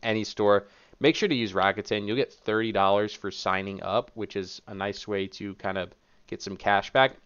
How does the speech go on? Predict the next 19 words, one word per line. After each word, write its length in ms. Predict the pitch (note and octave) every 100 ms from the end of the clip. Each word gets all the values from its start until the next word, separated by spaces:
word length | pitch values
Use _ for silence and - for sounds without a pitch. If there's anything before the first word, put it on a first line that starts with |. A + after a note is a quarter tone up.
| _
And 100 | G#2+
additionally, 640 | G2 A2+ B2 B2+ A2 G#2 - _ _
they 80 | A2
have 180 | G#2 -
cash 340 | A2 G#2 -
back 220 | G2+ -
for 100 | G2+
in-store. 400 | G2+ F#2+ G2 F2
So, 340 | - F#2 F#2 F#2 - - G2+
um, 320 | F#2+ F#2 - _ _ _ -
if 180 | A#2+
you, 60 | -
if 160 | C3+ C3+
you 60 | C3
sign 240 | E3 E3
up 200 | D3+ -
in 140 | C#3
the 60 | B2+
de-, 180 | B2+